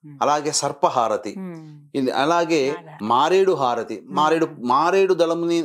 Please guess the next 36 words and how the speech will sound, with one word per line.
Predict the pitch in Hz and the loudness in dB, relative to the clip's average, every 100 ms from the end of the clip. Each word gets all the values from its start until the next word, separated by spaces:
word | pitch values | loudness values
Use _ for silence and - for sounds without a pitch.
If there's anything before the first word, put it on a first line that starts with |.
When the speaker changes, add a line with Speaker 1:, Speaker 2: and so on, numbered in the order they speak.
| - | 0
Speaker 2:
హారతి | 123 135 139 131 127 - - | 0 0 -2 -10 -18 -20 -4
పళ్ళెంలో | 120 123 123 | -4 0 -2
పెట్టి | 117 110 - | -2 -4 -6
హారతి | 123 120 123 117 | 0 0 0 -6
ఇచ్చినా | - 190 | -6 -2
మారేడు | 175 139 135 | 0 0 0
హారతి | 113 104 101 | -2 -2 -4
అవుతుంది. | 95 - _ 196 | -8 -12 _ -16
Speaker 1:
మ్మ్. | 185 | -4
Speaker 2:
కానీ | 170 208 | -2 -2
ఈ | 202 135 | -2 0
మారేడు | 120 127 165 165 | 2 2 2 2
హారతికి, | 147 143 147 156 | 0 -2 -4 -2
నంది | 147 120 135 | -2 -2 -2
హారతికి, | 131 127 131 | -2 -2 -6
సర్ప | 127 113 120 | -4 -2 -2
హారతికి | 113 110 113 | -2 -4 -6
మూడు | 113 98 95 | -6 -4 -6
ఒత్తులు. | 87 - - - _ - | -6 -10 -20 -20 _ -16
Speaker 1:
మ్మ్. | 190 165 147 139 - | -14 -14 -18 -20 -10
Speaker 2:
ఇక | 127 | -4
విశేషంగా | 139 - 196 208 208 180 160 151 | -2 0 0 2 0 0 0 2
రథ | 123 123 | 0 2
హారతి | 190 170 175 196 190 | 0 2 2 2 0
అనేటువంటిది | 170 143 135 120 113 | -2 -2 -6 -8 -4
ఉందమ్మా. | 127 107 107 95 147 - _ - | -4 -2 -4 -4 -8 -10 _ -4
Speaker 1:
రథ | 214 214 | -2 0
హారతి. | 233 202 160 | -2 -2 0
Speaker 2:
రథ | 127 147 | 2 2
హారతి. | 180 156 123 113 104 - - | 2 2 2 -2 -8 -14 -8
Speaker 1:
ఆ, | 254 | -2
Speaker 2:
ఇది | 156 | 0
Speaker 1:
ఎలా | 220 | 0
Speaker 2:
చాలా | 143 175 | 2 4
Speaker 1:
అండి? | 196 151 | 2 0
Speaker 2:
విశేషంగా | 143 151 151 151 | -4 -4 -2 -2